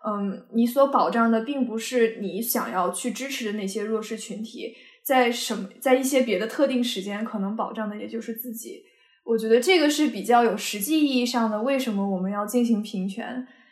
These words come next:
还有一个就是可能听起来比较高大上，比较，呃，没有什么实际上的，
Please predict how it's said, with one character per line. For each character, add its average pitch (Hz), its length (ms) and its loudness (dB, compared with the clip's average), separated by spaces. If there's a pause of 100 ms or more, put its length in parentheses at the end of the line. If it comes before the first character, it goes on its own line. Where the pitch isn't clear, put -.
还 240 200 2
有 302 100 6
一 294 160 2
个 277 120 2
就 294 160 0
是 269 280 0
可 247 220 -4
能 214 360 -2 (360)
听 311 220 -4
起 320 140 -2
来 220 140 6
比 208 140 -2
较 180 180 0
高 240 220 8
大 240 180 8
上， 240 300 2
比 196 120 -6
较， 208 440 2 (240)
呃， 214 240 -2
没 214 140 0
有 240 140 4
什 240 240 0
么 226 200 6
实 - 260 -4
际 285 180 4
上 294 220 4
的， 240 100 2